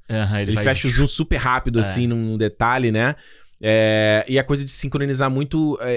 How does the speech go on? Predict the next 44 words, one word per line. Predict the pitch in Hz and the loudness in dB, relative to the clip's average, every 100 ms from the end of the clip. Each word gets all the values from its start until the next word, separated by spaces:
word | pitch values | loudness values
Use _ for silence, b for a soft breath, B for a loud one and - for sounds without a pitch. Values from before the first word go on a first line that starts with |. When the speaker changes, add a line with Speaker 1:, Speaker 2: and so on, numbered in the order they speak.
| - | -6
Speaker 2:
é, | 110 110 | -14 -16
o, | - - - - 131 120 113 110 - | -20 -20 -20 -20 -8 -4 -4 -6 -4
é, | 113 113 | -4 0
a | 113 110 | 2 2
edição | 107 - 120 | 2 0 -2
de | 120 | -2
som, | - - 123 104 | -4 -2 0 0
Speaker 1:
De | 90 | -2
Speaker 2:
né. | |
Speaker 1:
som | 90 104 95 | -4 -6 -8
com | 107 107 | -8 -8
a | |
imagem, | 95 90 - 107 | -10 -10 -6 -4
Speaker 2:
Então | 113 | -2
Speaker 1:
é. | |
Speaker 2:
ele | 107 | 0
faz, | 107 - 98 - | -2 -4 -12 -4
tem | 117 | -2
no, | 107 110 104 | 0 0 0
no | 98 95 | -2 -4
Chumbo | 110 107 | -4 -2
Grosso, | 98 110 - | 0 0 0
quando | 107 | -2
ele | 101 | 0
vai | 104 | 0
abrir | 95 101 107 | 0 0 0
lá | 101 | 0
a | |
cadeia, | 98 101 98 | -2 -4 -4
faz | 95 B - | -6 B -6
clá, | 139 135 - - | -2 -2 -4 -8
clá, | 113 98 101 - - | -4 -2 -4 -10 -4
é! | 165 160 160 - - | -2 0 0 -4 -4
Aí | 107 110 104 | -2 -2 -2
ele, | 104 117 127 | 0 0 2
ele, | 123 117 - | 0 -2 -4
Speaker 1:
<laughs> | |
Speaker 2:
ele, | 117 107 104 | -4 -2 -2
um | |
close-up | 98 131 120 101 123 123 113 | 2 2 2 2 0 0 0
do, | 113 107 | 0 0
da | 107 | 2
luzinha. | 110 98 98 117 110 101 | 2 0 -2 -2 -2 -2
Speaker 1:
Isso. | 92 - | -6 -10